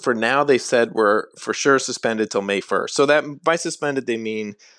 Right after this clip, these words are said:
they're not gonna do any of the, they can't, they're not gonna process any donations. They can't stop candidates from still trying to do some of their own campaigning, but they are asking candidates to, to, you know, limit your interactions with party members.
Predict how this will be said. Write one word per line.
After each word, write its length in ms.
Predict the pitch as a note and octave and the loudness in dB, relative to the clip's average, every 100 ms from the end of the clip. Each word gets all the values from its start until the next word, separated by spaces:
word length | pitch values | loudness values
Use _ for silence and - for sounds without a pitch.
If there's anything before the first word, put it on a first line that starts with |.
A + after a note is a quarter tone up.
| _ | _
they're 100 | B2 | 0
not 200 | C3 C3 | 0 2
gonna 160 | C3+ B2 | 0 2
do 240 | A#2 A2+ | 2 4
any 160 | G#2+ G#2 | 2 0
of 120 | F#2+ | -2
the, 280 | G2+ F#2+ - | 0 0 0
they 100 | A2+ | -2
can't, 280 | - C3 A#2 | 0 -2 -2
they're 220 | G#2+ A2+ | -4 0
not 100 | C3 | 0
gonna 140 | D3+ B2+ | -2 -4
process 500 | - A2 - A2+ A#2 | 0 0 0 -4 -4
any 160 | G#2+ | -8
donations. 840 | G#2 G2+ F#2+ F#2+ F#2 G2+ G2 - - _ _ _ | -2 -2 -2 -6 -8 -12 -12 -14 -16 _ _ _
They 100 | C#3 | -2
can't 280 | - F#3+ F#3+ | 2 0 0
stop 500 | - - F#2+ G#2 - | -6 2 2 2 -6
candidates 520 | G2 G2+ F#2 F2 E2 | -4 -2 0 -2 -4
from 100 | F#2 | -10
still 180 | - F#2 | -2 -2
trying 340 | - F#2 F#2 F2 | 0 0 -2 -4
to 100 | E2+ | -6
do 240 | F2+ F2+ | -4 -6
some 180 | - F#2 | -4 -2
of 60 | |
their 120 | E2+ F2+ | 0 0
own 140 | F#2 | -2
campaigning, 680 | - F#2 D#2 G#2 F2+ F2 E2 | -4 -4 -4 -4 -4 -4 -4
but 260 | E2 E2 - - - | 0 0 -2 -18 0
they 140 | A2 | 2
are 260 | A2+ A2+ A#2+ | 4 2 2
asking 380 | G2+ G2 - F#2+ | 0 -2 -4 -14
candidates 440 | - F2+ F2+ F2+ | -10 -8 -6 -8
to, 220 | - F#2 - | -8 -10 -8
to, 400 | - F2 F2 F2 - | -8 -6 -6 -8 -6
you 60 | F#2+ | -4
know, 200 | E2+ - - | -4 -8 -4
limit 360 | G#2 G#2 G#2 - _ _ _ | 0 0 0 -4 _ _ _
your 140 | - G2+ | -4 -2
interactions 560 | F#2+ F2+ F2+ - F2+ | 0 2 2 -2 -8
with 140 | F2 - | -8 -4
party 240 | G2 F2+ | -2 -2
members. 520 | E2+ E2+ E2+ - - | -2 -4 -6 -10 -12